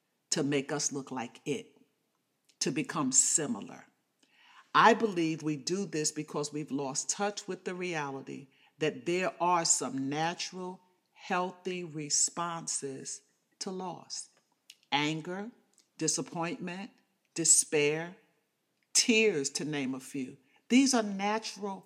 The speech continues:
beneficial responses that promote good health and we're allowed to experience and express them. We must also realize that traumatic experiences happen to us all.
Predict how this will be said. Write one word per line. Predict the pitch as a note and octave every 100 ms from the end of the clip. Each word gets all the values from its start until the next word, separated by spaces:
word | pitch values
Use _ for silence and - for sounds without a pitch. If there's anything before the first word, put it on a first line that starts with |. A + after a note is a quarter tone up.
| _
beneficial | C3+ G#3 A3 G#3 - - A#3+ C4 G3+ E3
responses | D3+ - - C#3+ C3+ - C#3
that | F#3+ C#3+
promote | F3+ D#3+ E3+ B3+
good | F3+ E3 D#3
health | G#3+ F3 - - _ - - G#3+
and | G#3
we're | F#3+ G3+ G3
allowed | F3 F3 F3 G3 A3 A3+ G3 E3 E3+ E3 F#3+ _
to | - G3+
experience | G3 - - - A#3 A#3 A#3+ A#3 - -
and | F#3+ F#3+
express | F#3+ - - - A#1 -
them. | E2+ D2 _ _ _ _ _ _ _ _ _ _ _ _ _ _ -
We | F#3+
must | G3+ F3 -
also | G3 B3 A#3+ A3 F3+
realize | E3 D#3 D3 D3 D3+
that | C#3
traumatic | - D3+ D3+ E3+ F3+ F#3 E3
experiences | C#3 - - G#3 A#3 F3+ D3+ D#3+ -
happen | F#3 F3 F3
to | G#3 F3+
us | E3+
all. | - G#3 B3+ B3